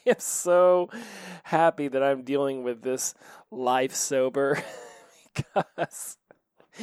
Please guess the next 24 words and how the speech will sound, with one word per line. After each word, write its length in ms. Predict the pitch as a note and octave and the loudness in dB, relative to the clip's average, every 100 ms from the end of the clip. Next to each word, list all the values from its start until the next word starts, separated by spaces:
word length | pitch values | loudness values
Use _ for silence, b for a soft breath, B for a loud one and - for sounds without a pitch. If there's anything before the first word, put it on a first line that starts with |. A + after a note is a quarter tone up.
| B3 A#3 A#3 A#3 A3+ G#3 E3+ | -12 -12 -12 -10 -8 -8 -8
man, 640 | C#3+ D3 E3+ F#3 F#3+ F#3 E3 | -8 2 4 6 8 6 6
if 80 | D3+ | 6
I 140 | E3+ | 6
was, 240 | F3 C#3 | 4 0
if 200 | C#3 C#3+ | -6 2
I 80 | D#3+ | 4
was 180 | F3 D3+ | 6 4
still 200 | - E3 | 4 4
relying 480 | D3+ C#3+ D3+ D3+ D3 | 4 4 4 4 4
on 140 | D3 | 2
that 160 | D3 C#3 | 2 4
old 260 | C#3+ C#3 | 4 2
vice, 340 | B2 C3 C#3 C#3 | 2 2 2 0
that 180 | C#3 C#3 | -2 0
old 260 | C#3 C#3 | 0 -2
crutch, 480 | - - C#3 C#3 - | -6 -2 0 0 -2
that, 300 | C3+ C3 B2 | -2 -2 0
that, 320 | C3+ C3+ - | 2 0 -2
that 140 | C3+ C3 | -2 2
old 320 | C3+ C3+ C3 | 2 2 0
poison, 640 | - C3+ C#3 C3+ C#3 C3+ F3 - | -6 -2 -2 -2 -8 -10 -16 -12
oh 220 | - C3 | -6 -4
my 300 | B2 B2 A#2+ | -6 -6 -8
goodness. 540 | A#2 A2+ A#2+ A#2 A#2 | -6 -4 -4 -6 -12